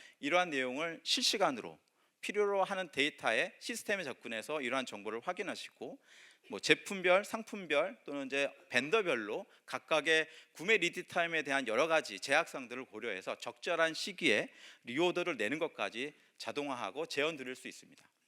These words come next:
이를 통해서 보다 최적화된, 어, 재고 운영을 하실 수 있게 됩니다. 그러면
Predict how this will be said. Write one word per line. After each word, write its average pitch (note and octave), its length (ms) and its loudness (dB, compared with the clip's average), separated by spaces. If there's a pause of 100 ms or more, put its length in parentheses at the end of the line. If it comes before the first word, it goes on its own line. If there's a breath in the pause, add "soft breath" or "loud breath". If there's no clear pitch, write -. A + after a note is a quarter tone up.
(340 loud breath)
이를 E3 160 0
통해서 F3+ 600 4 (200 loud breath)
보다 C3 520 4
최적화된, F#3 800 -2 (140)
어, F#2 220 -12
재고 B2+ 260 -4
운영을 A2+ 460 -6
하실 G#3+ 220 -4
수 - 160 -10
있게 - 160 -6
됩니다. D#2+ 380 -20 (2500 loud breath)
그러면 C#3 560 2